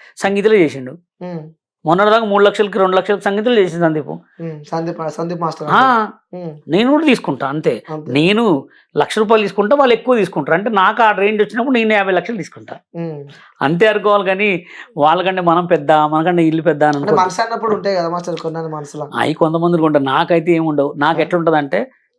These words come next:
Speaker 1: ముందు మనం ఇప్పుడు పడుకొని లేచినామా,
Speaker 2: మ్మ్.
Speaker 1: మళ్ళీ రేపు ఏం చేస్తున్నాం అదే కావాలి కానీ
Speaker 2: మ్మ్.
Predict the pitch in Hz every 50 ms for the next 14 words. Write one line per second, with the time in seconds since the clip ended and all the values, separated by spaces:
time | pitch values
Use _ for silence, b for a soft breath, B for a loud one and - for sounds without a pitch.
0 | - 165 139 139 151 160 160 160 151 147 147 151 151 151 156 - _ _ _ _
1 | _ _ _ _ _ _ _ _ - 131 - - 147 135 147 135 135 135 - 175
2 | 160 143 139 143 143 - 156 143 139 139 143 156 - _ _ _ _ _ _ -
3 | 156 151 147 135 131 135 _ _ _ _ - 143 139 147 151 147 139 143 139 139
4 | 143 139 139 143 139 131 - 143 143 135 123 123 147 147 147 135 120 113 117 117
5 | 120 123 143 165 151 127 _ _ - 160 156 147 139